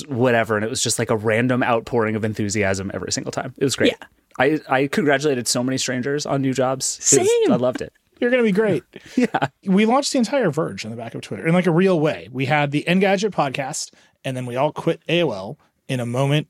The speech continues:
Speaker 3: for blogging that will probably never be recreated. Like, national news, bunch of gadget bloggers <laughs> leave A O L.
Speaker 1: Yeah.
Speaker 3: This was in the New York Times.
Speaker 2: Yeah.
Speaker 3: We took our audience with us because we had the big podcast audience.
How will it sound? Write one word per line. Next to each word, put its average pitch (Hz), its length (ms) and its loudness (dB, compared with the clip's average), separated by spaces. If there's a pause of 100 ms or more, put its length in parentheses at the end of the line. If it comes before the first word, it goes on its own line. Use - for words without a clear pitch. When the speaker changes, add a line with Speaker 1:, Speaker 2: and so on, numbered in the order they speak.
Speaker 3:
for 135 280 -2
blogging 143 540 2
that 131 120 -6
will 123 120 -6
probably 127 200 0
never 120 300 -2
be 151 120 2
recreated. 143 680 0 (220)
Like, 113 140 -4 (420)
national 180 600 2
news, 135 540 0 (540)
bunch 147 360 0 (100)
of 135 140 0
gadget 135 320 2
bloggers 131 480 -2
<laughs> - 0 -
leave 131 180 0
A 131 160 -2
O 120 80 -2
L. 101 220 -10 (140)
Speaker 1:
Yeah. 120 180 -2 (260)
Speaker 3:
This 214 200 4
was 233 160 4
in 247 100 4
the 226 80 4
New 196 160 4
York 196 280 2
Times. 117 560 -6 (240)
Speaker 2:
Yeah. 196 360 -2
Speaker 3:
We 143 300 2
took - 340 -2
our 170 140 2
audience 151 440 0
with 190 200 0
us 131 280 -6
because 123 280 -8
we 127 60 -4
had 120 100 -4
the 123 60 -6
big 139 200 -2
podcast 120 460 -4
audience. 104 420 -8